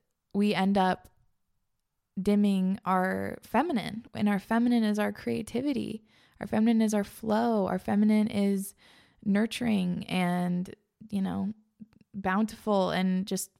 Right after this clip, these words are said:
pure expression. And if we're pushing and pushing and pushing and pushing, our feminine can be dimmed and our light can be dimmed. And,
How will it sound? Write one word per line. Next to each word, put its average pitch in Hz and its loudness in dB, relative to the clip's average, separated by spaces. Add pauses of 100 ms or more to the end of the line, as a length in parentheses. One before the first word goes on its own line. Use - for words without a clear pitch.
pure 208 0
expression. 202 -6 (120)
And 190 0
if - -6
we're 202 -4
pushing 226 -4
and 202 -6
pushing 247 -12
and 190 -12
pushing - -10
and - -14
pushing, - -10 (600)
our 202 0 (160)
feminine 226 2
can 220 0
be 220 0
dimmed 220 0
and 180 -4
our 185 -2
light 202 -2
can 202 -2
be 208 0
dimmed. 196 0 (240)
And, 180 0